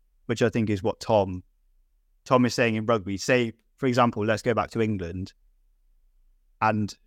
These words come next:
Tom, you know, the Oracle, Marcus Smith at fullback,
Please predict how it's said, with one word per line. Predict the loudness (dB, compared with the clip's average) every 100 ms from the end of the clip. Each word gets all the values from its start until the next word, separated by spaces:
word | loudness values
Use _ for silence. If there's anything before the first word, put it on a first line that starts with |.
| _
Tom, | 2 4 4 -4 -6
you |
know, | -6 -2
the | 2
Oracle, | 2 2 -2 -6 -4 2
Marcus | 2 2 -8
Smith | -6 -6 -6 -14 -20 _ _ _ _
at | -2 0
fullback, | -2 -2 -2 -4